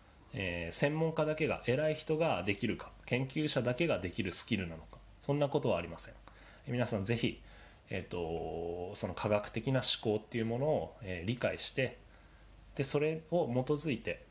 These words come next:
えー、物事を考えるという癖をつけるように、えー、してください。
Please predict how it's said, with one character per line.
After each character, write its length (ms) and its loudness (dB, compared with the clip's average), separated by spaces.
え 220 -2
ー、 60 -6
物 160 2
事 240 2
を 320 2
考 220 -2
え 80 0
る 160 -8
と 140 -6
い 100 2
う 80 -2
癖 260 0
を 140 0
つ 120 -8
け 100 -4
る 100 -4
よ 140 -10
う 40 -8
に、 280 -2
え 120 -8
ー、 40 -6
し 60 -4
て 100 -4
く 120 -6
だ 80 -8
さ 120 -10
い。 40 -16